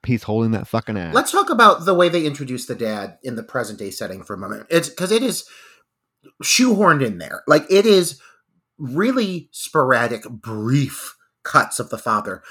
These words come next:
Speaker 2: Like, it's not like they give you, like, one full sequence where it's like, "Here's the reveal. The father's in the basement. Here's some explanation. Let's roll with it."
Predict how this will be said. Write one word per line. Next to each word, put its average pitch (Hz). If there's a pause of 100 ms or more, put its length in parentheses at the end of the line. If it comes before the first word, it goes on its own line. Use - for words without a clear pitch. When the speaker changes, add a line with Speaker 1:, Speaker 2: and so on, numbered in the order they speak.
(140)
Speaker 2:
Like, 175
it's 214
not 294
like 277
they 269
give 202
you, 185
like, 160
one 143
full 147
sequence 123
where 120
it's 113
like, 135
"Here's 131
the 147
reveal. 110
The 101
father's 117
in 110
the 110
basement. 90 (220)
Here's 131
some 143
explanation. 110 (640)
Let's 117
roll 104
with 90
it." -